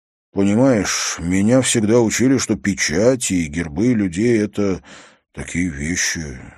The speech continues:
не знаю, как сказать, ну, в общем, неприкосновенные. Я имею в виду", он жестом указал на изображение быка, отпечатавшееся на красном воске.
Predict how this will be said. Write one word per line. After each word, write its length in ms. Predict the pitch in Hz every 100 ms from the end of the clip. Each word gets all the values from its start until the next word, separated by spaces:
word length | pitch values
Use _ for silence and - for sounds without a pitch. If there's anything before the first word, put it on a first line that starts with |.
| -
не 200 | 67 90
знаю, 360 | 104 85 87 101
как 160 | 92 -
сказать, 500 | - 90 80 69 -
ну, 360 | 101 90 - _ _ _ _
в 140 | - 95
общем, 640 | 98 - 90 71 50 55 -
неприкосновенные. 1300 | 50 65 120 127 143 165 180 196 160 85 65 64 - - - _ _
Я 500 | - 71 76 107 160
имею 200 | 151 160
в 40 | 127
виду", 340 | 131 160 127 - -
он 180 | 98 95
жестом 420 | 90 101 - 87
указал 420 | 87 90 90 117
на 160 | 95 92
изображение 680 | 87 85 90 92 98 92 87
быка, 440 | 78 85 - 127
отпечатавшееся 880 | 98 - 76 98 90 82 87 80 85
на 140 | 85
красном 480 | 85 87 82 78 85
воске. 440 | 87 78 - 71